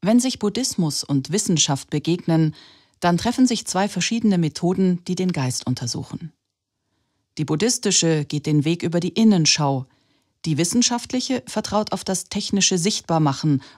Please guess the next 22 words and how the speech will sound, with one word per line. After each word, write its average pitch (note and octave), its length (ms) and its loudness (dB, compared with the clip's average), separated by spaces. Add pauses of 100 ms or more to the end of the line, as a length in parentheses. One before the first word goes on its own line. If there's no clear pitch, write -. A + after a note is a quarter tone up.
und - 360 -4
Analysieren D#3 760 2
von C3+ 220 -2
Veränderungen D3+ 680 2
im D#3 140 0
Gehirn. E3+ 420 -4 (1700)
Das G#3+ 160 -2
Interesse A3+ 500 2
beider A3+ 320 2
Richtungen A3+ 420 0
ist - 200 -4
dabei G3+ 400 0
aber G3 160 -2
sehr G3 240 -6
ähnlich. F#3+ 560 -2 (840)
Sie - 160 -2
suchen A3 320 2
nach F3+ 140 2
Einflussmöglichkeiten E3 1200 0
auf - 140 -4
das - 180 -2
Gehirn, D#3 460 0